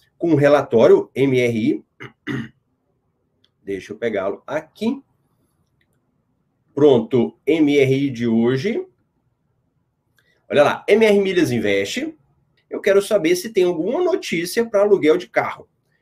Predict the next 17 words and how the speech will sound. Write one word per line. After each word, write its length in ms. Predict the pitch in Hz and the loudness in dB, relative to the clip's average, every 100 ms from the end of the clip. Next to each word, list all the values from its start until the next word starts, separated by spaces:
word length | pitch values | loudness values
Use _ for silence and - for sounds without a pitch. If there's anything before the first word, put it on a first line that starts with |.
| _ | _
Deixa 220 | _ 110 120 | _ -10 -8
eu 80 | |
ver 120 | 104 107 | -6 -8
se 140 | 104 | -10
tá 140 | 107 | -8
mostrando 460 | 104 101 - 104 104 | -8 -8 -8 -8 -6
pra 120 | 104 | -8
vocês 460 | 98 101 - 110 113 | -6 -4 -4 -4 -6
aqui. 340 | 156 208 320 - _ _ _ _ _ _ _ _ _ _ _ _ _ _ | -6 -4 -6 -8 _ _ _ _ _ _ _ _ _ _ _ _ _ _
Vou 100 | 98 | -6
descendo. 800 | 98 95 - 90 98 123 190 226 _ _ _ _ _ _ _ _ _ _ _ _ _ _ _ _ _ _ _ _ _ _ _ _ _ _ _ _ _ _ _ _ _ _ - _ _ _ _ _ _ _ | -4 -4 -6 -2 2 2 2 -2 _ _ _ _ _ _ _ _ _ _ _ _ _ _ _ _ _ _ _ _ _ _ _ _ _ _ _ _ _ _ _ _ _ _ -20 _ _ _ _ _ _ _
Lá, 160 | - - | -2 -2
promoções 580 | - 135 143 - 104 101 | 2 4 6 4 4 4
vigentes, 1040 | 147 175 160 160 156 151 170 156 - - _ _ - - _ - - _ - _ | 4 4 4 4 4 4 0 -4 -6 -14 _ _ -16 -16 _ -20 -20 _ -20 _
compras 480 | 185 165 131 123 | 4 4 4 2
inteligentes. 1200 | 120 113 123 151 139 160 156 151 147 156 156 - _ _ _ _ _ _ _ _ _ _ _ _ _ _ _ _ _ | 2 0 2 2 2 2 2 0 -2 -6 -6 -14 _ _ _ _ _ _ _ _ _ _ _ _ _ _ _ _ _
Ó, 300 | 131 98 - | 4 4 0